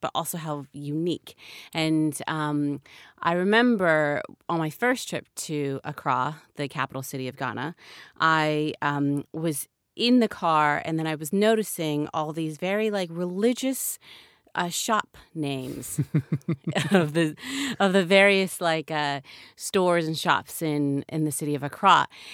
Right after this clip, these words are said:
And, um, I was told by my Ghanaian friends and colleagues, like, it's a, a very, uh,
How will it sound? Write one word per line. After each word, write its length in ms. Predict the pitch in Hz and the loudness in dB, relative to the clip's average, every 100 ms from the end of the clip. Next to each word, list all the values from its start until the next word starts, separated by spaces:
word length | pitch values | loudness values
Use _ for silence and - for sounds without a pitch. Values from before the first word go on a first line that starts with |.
| - | -4
And, 480 | 175 175 175 175 170 | 2 4 6 4 4
um, 320 | 170 165 165 | 4 4 2
I 80 | 175 | 0
was 80 | 175 | -2
told 220 | 220 220 | 4 4
by 100 | 190 | 4
my 160 | 165 147 | 2 0
Ghanaian 460 | 160 151 151 143 | 0 0 2 0
friends 380 | - 214 214 185 | 2 2 4 2
and 120 | 185 | 0
colleagues, 420 | - 202 214 208 175 | 0 2 4 2 -2
like, 120 | 147 | -6
it's 180 | 139 147 | -6 -8
a, 100 | 135 - | -8 -6
a 80 | 151 | -4
very, 880 | 190 202 208 202 196 185 180 175 - _ _ 139 | 2 4 4 2 0 -2 -4 -8 -14 _ _ -6
uh, 400 | 135 123 82 | -4 -4 -6